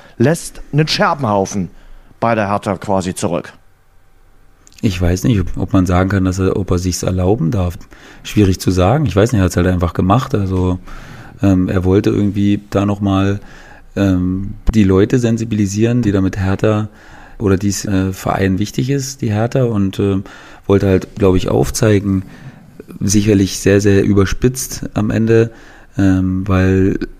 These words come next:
Speaker 2: wenn alles so schlecht wäre, dann, äh, wie er da aufgezeigt hat, dann, dann wäre der Verein quasi nicht, äh, überlebensfähig so richtig.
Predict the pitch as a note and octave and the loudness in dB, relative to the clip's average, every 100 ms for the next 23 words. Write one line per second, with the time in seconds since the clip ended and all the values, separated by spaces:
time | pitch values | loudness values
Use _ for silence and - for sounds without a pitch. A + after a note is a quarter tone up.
0 | - _ _ _ - - - - - - | -20 _ _ _ -18 -16 -16 -12 -8 2
1 | - - - - G2 G2 - A#2 B2 A2+ | 6 6 6 2 2 0 2 4 4 4
2 | A#2 - A#2+ A#2 A2+ G#2+ A2 A2 G#2 G2+ | 0 2 0 0 2 2 4 2 2 2
3 | G#2 A#2+ A2 G#2 G#2+ A2+ G#2+ G#2+ A2+ A2 | 0 0 -2 0 0 2 2 2 2 0
4 | - - G#2 G2+ A2 A2 G2+ G2+ G2+ G2+ | -2 0 0 0 0 0 0 0 0 0
5 | G2+ G2+ G2 - G#2 G#2 G2 G#2+ G2+ G2+ | 2 2 0 0 0 0 0 0 2 0
6 | G2+ - A#2 G#2 G#2 A2 A2+ G#2 G2+ B2 | -2 -4 0 2 0 0 0 2 4 2
7 | G#2+ - G#2 G2 - G2+ G#2 A#2 A#2 | 0 -2 0 0 0 -2 -2 -2 -4